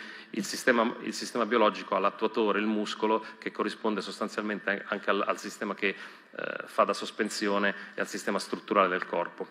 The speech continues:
Allora, lo scienziato che deve imitare queste cose si trova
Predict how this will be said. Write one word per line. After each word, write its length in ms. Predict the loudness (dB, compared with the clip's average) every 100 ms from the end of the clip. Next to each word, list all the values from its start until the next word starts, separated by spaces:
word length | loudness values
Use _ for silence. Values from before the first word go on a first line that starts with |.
| -6
Allora, 500 | 4 12 12 10 2 -10 -14 -18 -20 -20 _ -2
lo 120 | 2
scienziato 360 | 4 6 8 8
che 100 | 8
deve 160 | 8 10
imitare 360 | 8 10 8
queste 240 | 8 2 0
cose 300 | 0 0 -4
si 120 | -4
trova 400 | 0 2 2